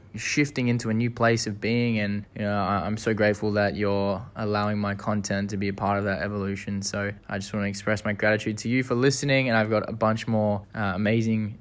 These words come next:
episodes and interviews and insightful information to come. If you want more of that, of this kind of stuff, then reach out to me on Instagram at State Shifters. And I'm gonna start getting my YouTube up and running. So if you want more videos, check me out on YouTube.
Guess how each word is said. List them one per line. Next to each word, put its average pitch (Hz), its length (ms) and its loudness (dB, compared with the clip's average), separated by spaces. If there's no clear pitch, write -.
episodes 117 500 0
and 113 80 0
interviews 117 540 0
and 101 300 -4
insightful 113 520 2
information 107 460 0
to 98 100 -4
come. 135 280 4
If 120 140 -2
you 160 100 2
want 160 160 6
more 151 460 6
of 131 200 2
that, 143 300 8
of 123 200 2
this 131 120 0
kind 127 220 0
of 117 80 0
stuff, 135 500 0
then 107 380 0
reach 117 260 -2
out 113 180 4
to - 100 -6
me 110 360 0
on 110 140 -2
Instagram 131 680 2
at 110 220 -4
State 110 300 -2
Shifters. 127 480 0
And 120 60 0
I'm 117 60 0
gonna - 120 0
start 151 300 4
getting 135 160 2
my 120 120 4
YouTube 117 480 2
up 98 160 4
and 98 100 -2
running. 92 320 -4
So 110 240 -2
if 98 120 -4
you 135 100 -4
want 139 220 -2
more 117 180 0
videos, 123 800 -2
check 165 200 0
me 170 60 -2
out 147 140 4
on 113 80 0
YouTube. 135 360 0